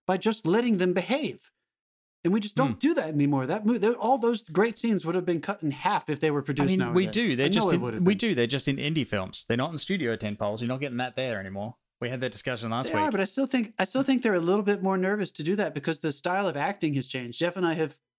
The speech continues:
Speaker 1: talked about this many times on this podcast, and we've bitched about it for years and years and years. But, like,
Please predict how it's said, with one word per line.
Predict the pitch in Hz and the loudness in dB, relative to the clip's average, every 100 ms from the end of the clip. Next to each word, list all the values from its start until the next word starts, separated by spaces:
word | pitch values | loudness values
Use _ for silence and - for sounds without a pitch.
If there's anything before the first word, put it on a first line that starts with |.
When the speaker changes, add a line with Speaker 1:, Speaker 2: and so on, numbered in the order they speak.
| - | -2
Speaker 1:
talked | 180 220 | -2 0
about | 147 139 | -2 -2
this | 143 131 | -2 -2
many | 156 156 | -2 -2
times | 160 151 | -4 -4
on | 139 | -4
this | 135 | -4
podcast, | 165 175 151 151 - | -4 -6 -4 -6 -4
and | |
we've | 139 135 | -4 -2
bitched | 156 - | -4 -2
about | 151 151 | -4 -4
it | 151 - _ - | -6 -10 _ -2
for | |
years | 147 147 165 | 0 0 0
and | 147 | 0
years | 147 147 127 | 2 0 0
and | 143 | 0
years. | 180 135 - | 0 -2 -4
But, | 143 147 | -4 -2
like, | 139 | -4